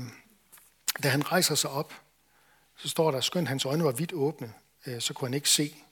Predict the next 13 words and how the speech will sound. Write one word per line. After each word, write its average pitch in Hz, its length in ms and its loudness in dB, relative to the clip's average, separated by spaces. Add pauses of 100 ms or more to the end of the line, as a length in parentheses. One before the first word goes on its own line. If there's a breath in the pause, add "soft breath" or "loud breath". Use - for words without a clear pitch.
(760 loud breath)
Så - 120 -10
de 131 120 -4
måtte 131 180 -2
lede 156 120 4
ham 139 140 0
ved 131 80 2
hånden 143 300 2
og 113 80 -10
føre 131 120 -6
ham 123 100 -2
ind 143 140 2
i 127 40 -2
Damaskus. 127 760 -8